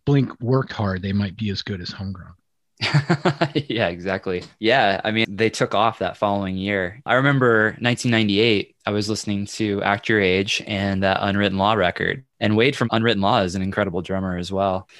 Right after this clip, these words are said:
Speaker 1: Oh, definitely.
Speaker 2: Yeah. And I mean, they should have been just as big
Speaker 1: Well, I
Speaker 2: in
Speaker 1: think,
Speaker 2: my mind.
Speaker 1: and, you know, for whatever reason, if I start talking pop punk music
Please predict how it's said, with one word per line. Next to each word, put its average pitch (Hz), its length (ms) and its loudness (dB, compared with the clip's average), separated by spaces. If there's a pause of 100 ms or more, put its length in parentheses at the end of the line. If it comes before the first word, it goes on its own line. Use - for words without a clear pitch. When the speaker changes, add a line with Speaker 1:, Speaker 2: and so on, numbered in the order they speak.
Speaker 1:
Oh, 139 140 2
definitely. 92 600 -4 (200)
Speaker 2:
Yeah. 107 300 2 (120)
And 135 100 4
I 151 40 4
mean, 147 220 4
they 135 160 4
should 139 200 2
have 127 180 0 (600)
been 120 160 4
just 120 180 -2
as 104 100 -4
big 113 380 0 (220)
Speaker 1:
Well, 202 100 4
I 214 40 4
Speaker 2:
in 220 60 0
Speaker 1:
think, 247 160 2
Speaker 2:
my 107 60 -6
mind. - 180 -8 (240)
Speaker 1:
and, 160 280 2 (140)
you 175 140 2
know, 98 160 0 (360)
for 165 160 4
whatever 180 300 4
reason, 143 260 4
if 127 120 0
I 127 60 0
start 135 220 -2
talking 131 240 -2
pop 113 200 -4
punk 117 180 0
music 135 340 2